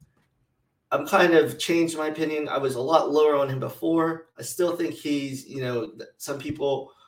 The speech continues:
some mocks are saying he's, uh, you know, a top ten pick. I'm not ready to see that. Maybe he could sneak it at, in the end of the first, but we saw, um, mobile quarterbacks that, you know, with a-, accuracy issues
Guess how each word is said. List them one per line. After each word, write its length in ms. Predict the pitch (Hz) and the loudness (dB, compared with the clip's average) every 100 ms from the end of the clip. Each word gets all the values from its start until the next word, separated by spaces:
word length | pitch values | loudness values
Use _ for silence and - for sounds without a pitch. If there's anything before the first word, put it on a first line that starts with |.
| _ _ _ _ | _ _ _ _
some 320 | - 139 139 135 | -8 -2 -2 0
mocks 380 | 135 127 - | 0 -2 -4
are 100 | 127 - | -12 -10
saying 260 | - 123 117 | -8 -6 -6
he's, 300 | 120 117 - | -6 -8 -8
uh, 320 | 104 95 90 120 | -6 -6 -8 -10
you 120 | 110 | -10
know, 220 | 95 87 | -8 -6
a 100 | - | -6
top 280 | 147 123 - | -2 -2 -2
ten 200 | 131 120 | -6 -4
pick. 380 | 151 151 147 - | -2 -2 -2 -2
I'm 200 | 131 147 | 2 2
not 200 | 147 147 | 2 0
ready 200 | 175 120 | 0 -2
to 60 | 120 | -6
see 220 | - 127 | -8 -4
that. 260 | - - 131 | -2 -2 -2
Maybe 220 | 143 143 | -4 -4
he 40 | |
could 140 | 131 131 | -6 -8
sneak 240 | 147 139 | -8 -4
it 80 | 123 | -4
at, 220 | 117 - - | -4 -8 -14
in 100 | 131 | -12
the 160 | - | -8
end 180 | 147 151 | -6 -2
of 60 | 135 | -2
the 100 | 120 | -2
first, 380 | 151 151 147 | 0 -2 -2
but 100 | - | -10
we 80 | 143 | -10
saw, 480 | 127 143 143 139 - - _ _ _ _ | -6 0 2 2 -2 -14 _ _ _ _
um, 440 | 123 120 113 110 107 | -6 -4 -4 -6 -8
mobile 440 | 127 143 139 131 - | 0 0 0 -4 -4
quarterbacks 720 | 135 131 123 123 127 - - | -4 -2 0 0 0 -4 -8
that, 140 | 113 110 - | -8 -8 -12
you 100 | 123 | -14
know, 160 | 117 117 | -10 -6
with 280 | 117 110 - _ _ - | -6 -6 -10 _ _ -16
a-, 160 | - | -8
accuracy 520 | 123 - 127 - 120 | -8 -6 -8 -8 -8
issues 460 | 127 - 131 123 | -8 -8 -8 -8